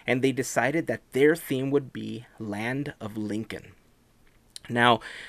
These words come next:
by now, Walt and the, the Imagineers at wed were already working on audio animatronic technology, and it was no surprise to anybody that Walt's first attempt at a realistic humanoid figure would be his childhood hero,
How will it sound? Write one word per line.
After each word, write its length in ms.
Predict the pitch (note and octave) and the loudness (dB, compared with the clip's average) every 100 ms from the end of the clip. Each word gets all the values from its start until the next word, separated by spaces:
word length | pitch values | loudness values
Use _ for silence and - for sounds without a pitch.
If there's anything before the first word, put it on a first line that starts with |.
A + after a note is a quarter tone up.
| - | -10
by 120 | - C3+ | 4 6
now, 260 | E3+ F3+ D#3+ | 8 8 8
Walt 520 | C#3 C3 B2 D3+ D#3 | 6 4 4 4 2
and 140 | C#3 | -2
the, 520 | B2+ B2+ A#2+ A#2+ A2 - - | 0 0 0 0 -2 -6 -10
the 120 | C#3 | -2
Imagineers 540 | B2+ B2 B2 B2+ B2+ A#2 | 2 2 2 0 0 2
at 140 | - | 0
wed 460 | G#2+ B2+ D#3 C3+ A#2+ | 0 2 4 2 2
were 160 | A#2+ - | 0 2
already 320 | C3+ D#3+ C#3+ | 0 2 0
working 640 | A2+ A2+ C3 - G#2 F#2+ F2+ | 0 2 2 2 -8 -8 -8
on 180 | A#2 A2 | -8 -6
audio 320 | A2+ A#2 A#2 | 0 2 2
animatronic 600 | G#2 G#2+ G2+ - G#2 G2+ | 0 -2 -4 -6 -6 -8
technology, 800 | - G2+ - A#2 C#3 A2+ F#2 F2+ - - - - | -8 -12 -8 -8 -6 -8 -8 -12 -12 -18 -18 0
and 100 | C3+ | 4
it 80 | D3+ | 6
was 200 | D#3+ C3+ | 6 4
no 340 | C#3 D3 F3 | 4 8 6
surprise 480 | E3+ D3+ - B2+ B2+ | 6 0 6 4 4
to 120 | B2 | 0
anybody 520 | B2 A#2 G#2+ G2 G#2 - | 0 0 -4 -8 -10 0
that 180 | B2+ A2+ | 2 2
Walt's 320 | A2 A#2 - | 2 2 -2
first 320 | - A#2+ - | 2 2 2
attempt 540 | - _ - A2 B2+ - | -12 _ -6 -4 -4 -4
at 100 | A2 | -2
a 60 | |
realistic 560 | G#2+ G#2+ A2 A2+ - G#2 | 0 0 0 -2 -4 -8
humanoid 420 | - A2+ A2 G#2+ | -4 -2 0 -2
figure 520 | - G2+ G#2+ C#3+ E3+ E3+ | -2 -6 -2 -2 -2 -4
would 220 | B2 A#2 | -2 0
be 120 | G#2 | 0
his 220 | A#2 G#2+ | -4 -8
childhood 500 | - - A#2 A2+ - | -6 -2 -2 -2 -8
hero, 520 | - - D#3 A2 F2+ | -14 -6 -4 -2 -6